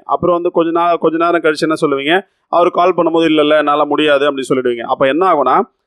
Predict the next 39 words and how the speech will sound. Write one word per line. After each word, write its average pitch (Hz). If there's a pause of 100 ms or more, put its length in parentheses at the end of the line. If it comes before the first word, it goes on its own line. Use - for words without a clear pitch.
(120)
உங்களை 147
நம்பி 170
ஒருத்தர் 156
வந்து 175
ஒரு 165
இடத்துல 156
டிராவல் 151
பண்ணிட்டு 143
இருக்கிறாருன்னு 139
நினைச்சுக்கோங்களேன். 135 (280)
இப்போ 156
வந்து 165
எங்கேயோ 160
டிராவல் 156
பண்ணிட்டு 156
போயிட்டு 151
இருக்காங்க. 127
உங்க, 156
நீங்க 160
சொல்றீங்க, 165
"நான் 147
வரேன்னு" 156
சொல்றீங்க. 135
இல்ல 175
உங்களை 147
கால் 151
பண்ணி 156
கேக்குறாங்க, 143
நீங்க 139
வரேன்னு 143
சொல்றீங்க. 123 (360)
அவங்க 175
வந்து 190
போற 190
இடத்த 165
விட்டு 202
உங்களுக்காக 175
கிளம்பி 165
வரும்பொழுது 151